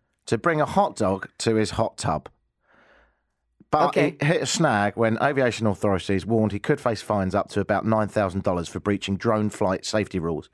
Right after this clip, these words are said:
Speaker 2: <sighs>
Speaker 1: The man, Tim, has insisted the stunt was safe. He decided, right, got in the hot tub, and he thought, "Oh, you know what I really want is a hot dog."
Speaker 2: Yeah,
Speaker 1: So he
Speaker 2: who
Speaker 1: wrote
Speaker 2: doesn't?
Speaker 1: a note to a ten dollar bill, and then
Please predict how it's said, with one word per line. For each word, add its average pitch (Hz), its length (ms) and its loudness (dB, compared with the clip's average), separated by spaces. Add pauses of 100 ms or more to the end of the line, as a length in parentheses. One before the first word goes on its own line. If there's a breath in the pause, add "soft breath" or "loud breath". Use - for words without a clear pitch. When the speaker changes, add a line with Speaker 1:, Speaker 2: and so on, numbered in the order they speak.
(160 loud breath)
Speaker 2:
<sighs> 143 200 -10 (360 loud breath)
Speaker 1:
The 110 100 2
man, 147 420 2 (720)
Tim, 107 380 0 (340)
has 101 160 -2
insisted 110 460 -2
the 104 80 0
stunt - 400 -2
was 104 140 -4
safe. 101 440 -2 (240 soft breath)
He 165 100 2
decided, 156 600 2
right, 104 200 2
got 156 120 0
in 131 80 -2
the 127 60 0
hot 135 180 0
tub, 101 260 -2 (960 loud breath)
and 104 140 0
he 104 80 0
thought, 107 260 -4
"Oh, 117 40 -12
you 117 100 -10
know 120 80 -2
what 98 80 0
I 95 40 2
really 98 200 2
want 92 280 -2
is - 40 -20
a 98 60 -6
hot - 240 -6
dog." - 260 -4 (340)
Speaker 2:
Yeah, 254 420 0
Speaker 1:
So - 120 -4
he 120 60 4
Speaker 2:
who 120 40 2
Speaker 1:
wrote 156 100 6
Speaker 2:
doesn't? 196 200 2
Speaker 1:
a 170 60 4
note 127 300 2 (560)
to 117 100 -2
a 110 40 0
ten 117 220 -2
dollar 110 200 2
bill, 101 380 -2 (760 loud breath)
and 107 200 0
then 107 320 0